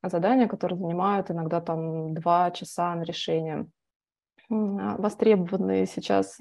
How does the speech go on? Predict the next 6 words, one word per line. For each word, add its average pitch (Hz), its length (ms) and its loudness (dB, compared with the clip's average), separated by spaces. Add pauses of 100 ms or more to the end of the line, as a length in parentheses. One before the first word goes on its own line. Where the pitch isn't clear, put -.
(140)
работодателями 185 680 0
стали 185 320 -4
видеовизитки, 254 880 4
видеоответы 214 680 2
на 208 100 0
вопросы, 202 680 0